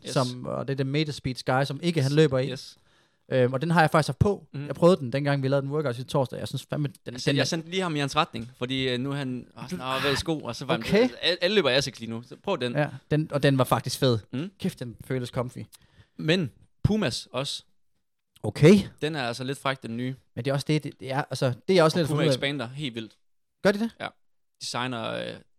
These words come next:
Speaker 1: til højre og venstre.
Speaker 2: Men, men det er også det, jeg føler med de her carbon-sko. Det er lidt det, jeg er kommet frem til. Det er, som overrasker mig lidt faktisk, det er, at de er ret tæt alle sammen.
Speaker 1: Ja, og det er de.
Speaker 2: Og det
Speaker 1: Dem
Speaker 2: havde jeg
Speaker 1: der,
Speaker 2: egentlig ikke
Speaker 1: dem
Speaker 2: regnet
Speaker 1: der,
Speaker 2: med.
Speaker 1: dem der, der whiner over, at, øh, man skal løbe bestemt mærke og,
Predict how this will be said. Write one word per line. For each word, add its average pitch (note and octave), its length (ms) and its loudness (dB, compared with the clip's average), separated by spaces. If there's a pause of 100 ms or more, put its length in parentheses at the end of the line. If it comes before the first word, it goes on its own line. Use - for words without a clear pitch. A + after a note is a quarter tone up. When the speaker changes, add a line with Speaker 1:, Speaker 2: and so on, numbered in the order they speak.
Speaker 1:
til B2 100 -14
højre B2+ 180 -6
og A#2+ 60 -8
venstre. A#2+ 280 -14 (520)
Speaker 2:
Men, D#3 240 0 (600)
men D#3+ 120 0
det F3 60 4
er F3 40 6
også F3 120 2
det, G3+ 60 4
jeg F3+ 80 6
føler F#3 220 2
med B2+ 100 0
de C3+ 80 -4
her B2+ 220 2 (160)
carbon-sko. C#3+ 420 2
Det C#3 120 0
er D#3 40 0
lidt D3+ 160 -2
det, E3 60 4
jeg C#3+ 60 6
er C#3 40 2
kommet B2+ 220 -4
frem D#3 180 -2
til. B2+ 120 -8
Det A#2+ 80 -4
er, B2 120 0
som B2+ 240 -8
overrasker C#3 300 -4
mig A2+ 80 -6
lidt C3+ 120 -2
faktisk, G#2+ 240 -2
det C3 80 2
er, C3 60 4
at B2+ 120 6 (220)
de A#2 100 -4
er A#2 60 -6
ret A2 100 -4
tæt - 260 -4
alle G#2 140 -2
sammen. G#2+ 220 -4
Speaker 1:
Ja, F#2+ 100 -8
og A2 100 -12
det A2 80 -6
er G#2 60 -10
de. G2+ 100 -18 (380)
Speaker 2:
Og C3+ 100 0
det D#3+ 60 10
Speaker 1:
Dem - 60 12
Speaker 2:
havde E3 140 8
jeg F#3+ 100 4
Speaker 1:
der, D3 60 2
Speaker 2:
egentlig G3+ 140 6
ikke - 20 6
Speaker 1:
dem - 40 6
Speaker 2:
regnet - 0 -
Speaker 1:
der, C#3 60 6
Speaker 2:
med. C#3+ 60 4
Speaker 1:
dem C3 180 -6
der, B2 80 -2
der A#2 100 -4
whiner B2 280 -2
over, A2+ 220 -4
at, G#2+ 180 -8
øh, A2 180 -10
man G#2+ 100 -10
skal B2 200 -8
løbe A#2 140 -10
bestemt A#2 280 -12
mærke A#2 540 -8
og, - 280 -12